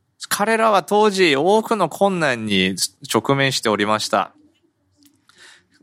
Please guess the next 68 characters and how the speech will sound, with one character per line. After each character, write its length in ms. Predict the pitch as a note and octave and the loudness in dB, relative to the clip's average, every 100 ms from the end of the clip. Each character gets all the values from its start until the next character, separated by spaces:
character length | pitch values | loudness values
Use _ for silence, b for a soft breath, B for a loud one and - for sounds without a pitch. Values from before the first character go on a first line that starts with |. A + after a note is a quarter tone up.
| - | -6
こ 160 | C3 | 0
の 120 | C3 C3+ | 2 4
ロ 140 | D#3+ | 4
ー 20 | |
マ 140 | F#3 F#3 | 2 2
の 220 | F#3 F3 | 2 2
信 240 | - F#3+ | 0 0
者 100 | F#3 | 0
た 140 | F#3 F3 | -2 -2
ち 120 | F3+ | -2
は 80 | E3 | -4
た 200 | - C#3+ | -2 -4
く 140 | - | -2
さ 240 | - B3 C4+ | -2 0 0
ん 80 | |
の 160 | G3+ D#3 | 0 0
迫 420 | - F3 E3 A#3+ | -2 -8 -2 0
害 220 | C#4+ D4 | 2 0
に 320 | G#3+ C#3+ A#2 G#2 | 0 -2 -2 -2
遭 80 | A2+ | -4
っ 100 | - | 0
て 140 | C3 | 0
い 40 | |
ま 140 | A#2+ B2+ | 2 -2
し 100 | - | -2
た。 240 | G#2 - _ _ _ _ _ _ _ _ _ _ _ _ _ - | -4 -4 _ _ _ _ _ _ _ _ _ _ _ _ _ -10
彼 260 | - G3+ A#3+ | -4 -2 0
ら 80 | |
は 80 | A3 | 0
ど 220 | C3 A#2+ | 0 0
の 180 | D3+ G#3 | 2 2
よ 220 | A#3 B3+ | 2 4
う 60 | A#3+ | 2
に 280 | A#3+ A3+ D#3 | 2 2 2
様 380 | - C3+ D#3+ F#3+ | 0 0 0 0
々 300 | A3+ F#3 D3 | 0 0 0
な 280 | A#2+ A2 - | 0 -2 -4
困 320 | - F3+ D3+ | -2 2 2
難 200 | A#2+ G#2 | 0 -2
に 60 | |
立 200 | G2 A2 | -6 -4
ち 160 | G#2+ D3 | -2 0
向 140 | D3+ | 0
か 160 | D#3 F#3 | 2 0
う 60 | D3+ | 0
こ 120 | A2 | -4
と 200 | - F#2+ | -2 0
が 180 | G2 F#2 | 0 -2
で 100 | G2+ | -4
き 100 | - | -2
た 140 | G#2+ | -2
の 100 | F#2+ | -2
か、 240 | F2+ F#2 _ _ _ _ _ _ _ _ | -4 -6 _ _ _ _ _ _ _ _
ど 220 | - A2+ G#3+ | -8 -4 0
の 80 | |
よ 80 | C4+ | 2
う 20 | G3 | 2
に 40 | |
そ 140 | C3 | 2
れ 60 | C3 | 0
を 40 | |
通 120 | A#2 C3+ | 0 -2
っ 100 | A#2 | -2
て 140 | A2 | -4
き 60 | - | -4
た 120 | G#2+ | -4
の 120 | G2 | -4
か。 260 | F#2 F2 | -4 -6